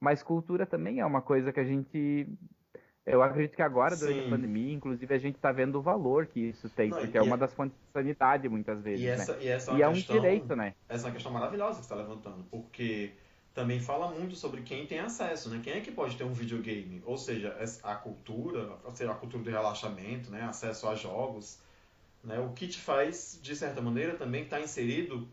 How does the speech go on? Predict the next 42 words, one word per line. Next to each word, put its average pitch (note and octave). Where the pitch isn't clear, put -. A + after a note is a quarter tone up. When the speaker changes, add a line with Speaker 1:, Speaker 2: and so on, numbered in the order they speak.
Speaker 2:
dentro A3
da G#3+
sociedade, F3+
porque D3
se D3
a C#3
gente D3
não D#3
acompanha B2+
certos F3
tipos B2
de A#2+
privilégios, A2
a -
gente C3+
também D#3+
é A#3
excluído. A#2+
É A#2
como F#3+
ter G#3
um G#3
celular, G3+
por D3+
exemplo. A2
Se -
você C#3+
não D3+
tem C#3+
um C3
celular C3
hoje, E3
você -
tá G3+
socialmente F#3
excluído, D3
praticamente, A#2+
que -
você C3
não B2+
tem C#3
acesso C#3